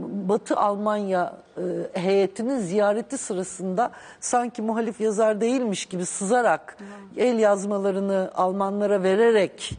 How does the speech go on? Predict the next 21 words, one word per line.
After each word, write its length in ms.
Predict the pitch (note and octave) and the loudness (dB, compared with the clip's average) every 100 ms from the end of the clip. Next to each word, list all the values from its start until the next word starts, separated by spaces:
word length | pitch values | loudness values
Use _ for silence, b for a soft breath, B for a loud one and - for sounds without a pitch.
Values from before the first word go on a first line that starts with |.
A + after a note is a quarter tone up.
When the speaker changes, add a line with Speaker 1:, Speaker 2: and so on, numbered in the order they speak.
| F#3+ | -6
Speaker 2:
Ye-, 140 | G3+ - | -6 -2
ye-, 260 | G#3 G3+ | -2 0
dışarı 140 | F#3 G3+ | 4 4
Speaker 1:
yayınlanmasını, 680 | G#3 G#3 G3 G#3 G3+ - G3+ | 4 2 2 2 -2 -4 -2
Speaker 2:
çıkarttırıp 300 | F3 F3+ F#3+ | 0 2 0
Speaker 1:
dışarı 300 | F3+ G#3+ F#3 | 0 0 -2
çıkarıp 200 | - G3+ F3+ F3+ | -2 0 0 0
Speaker 2:
yayınlatıyor. 80 | |
Aa. 20 | G3 | -2
Speaker 1:
yayınlanmasını 640 | F#3+ F#3 F#3 F3+ - F#3+ | 0 -2 -4 -6 -6 -10
sağladığı 540 | - G3+ F#3+ G3 A3+ | -2 0 2 0 -2
için 380 | A#3 - - C4 | -2 -6 -8 0
de 160 | C4+ A#3 | 0 0
ilginç 420 | G#3 F#3 G#3 - | -2 -2 -4 -4
bir 60 | F#3+ | -10
Speaker 2:
Hmm. 60 | F#3 | -4
Speaker 1:
hikayesi 320 | F#3+ F#3 D4+ | -2 -2 -2
var. 60 | |
Onu 200 | A#3+ G#3+ | -2 0
da 100 | G#3 | 0
bir 160 | F#3+ F#3+ | -2 -6